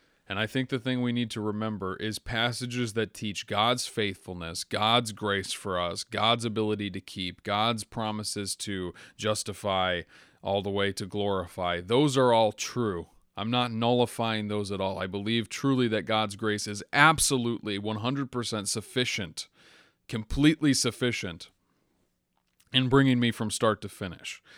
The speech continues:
And if Christ begins a good work, he will bring it to completion. But my will is still involved in this.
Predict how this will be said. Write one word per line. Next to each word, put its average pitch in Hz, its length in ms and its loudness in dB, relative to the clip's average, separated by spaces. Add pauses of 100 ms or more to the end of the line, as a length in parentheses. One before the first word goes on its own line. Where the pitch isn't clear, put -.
(140)
And 95 80 -6
if 92 80 -8
Christ 127 300 4
begins 120 360 0
a 123 60 -2
good 117 160 2
work, 113 240 0
he 113 80 -4
will 101 140 0
bring 110 260 0
it 104 120 -6
to 101 80 -8
completion. 90 720 -12 (720)
But 110 180 2
my 110 460 4
will 110 580 2 (600)
is 107 220 -4
still 139 460 6
involved 107 760 0
in 104 280 -6
this. - 420 -10